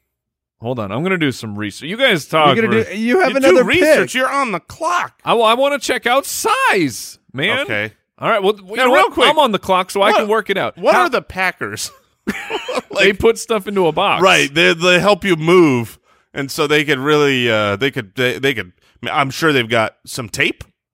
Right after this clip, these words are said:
Speaker 3: You know, they gotta be able to close. <laughs>
Speaker 1: Do you, and the, like,
Speaker 2: Who are
Speaker 1: the,
Speaker 2: you trying to sell him?
Speaker 1: when you got the tape roll, the edge of that thing's pretty
Speaker 3: Oh,
Speaker 1: sharp.
Speaker 3: yeah.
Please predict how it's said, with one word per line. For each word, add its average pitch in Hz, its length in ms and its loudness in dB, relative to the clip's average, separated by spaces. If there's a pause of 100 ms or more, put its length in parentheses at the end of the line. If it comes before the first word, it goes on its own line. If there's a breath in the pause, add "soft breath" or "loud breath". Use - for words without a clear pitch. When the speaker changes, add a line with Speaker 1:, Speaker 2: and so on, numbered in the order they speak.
(120)
Speaker 3:
You 127 140 -2
know, 156 240 0
they 127 120 -4
gotta 117 200 -4 (160)
be 208 60 4
able - 80 0 (100)
to 1077 80 -2
close. 175 440 0
<laughs> - 520 -20
Speaker 1:
Do 160 80 -2
you, 190 280 -6
and 180 200 0
the, 160 180 2
like, 160 160 0
Speaker 2:
Who 180 80 6
are 190 60 6
Speaker 1:
the, 202 80 4
Speaker 2:
you 214 60 0
trying 214 240 0
to 208 80 -2
sell 220 200 -2
him? 240 180 0
Speaker 1:
when 190 140 0
you 202 80 -4
got 202 160 -2
the 160 100 -4
tape 220 320 -2
roll, 151 160 2
the 147 140 -2
edge 254 220 2
of 233 60 -6
that 147 180 -4
thing's 139 180 -6
pretty 139 240 -6
Speaker 3:
Oh, 156 100 4
Speaker 1:
sharp. 139 280 4
Speaker 3:
yeah. 98 160 -6